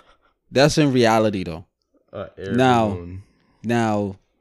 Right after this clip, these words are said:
Speaker 2: my air balloon, if I throw it at you,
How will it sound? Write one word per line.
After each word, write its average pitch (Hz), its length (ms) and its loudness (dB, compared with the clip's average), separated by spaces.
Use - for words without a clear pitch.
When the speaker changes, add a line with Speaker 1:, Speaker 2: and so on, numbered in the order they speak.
Speaker 2:
my 165 840 0
air 156 160 4
balloon, 113 300 0
if 95 140 -6
I 98 80 -2
throw 127 220 0
it 104 60 0
at 90 240 -6
you, 87 200 -14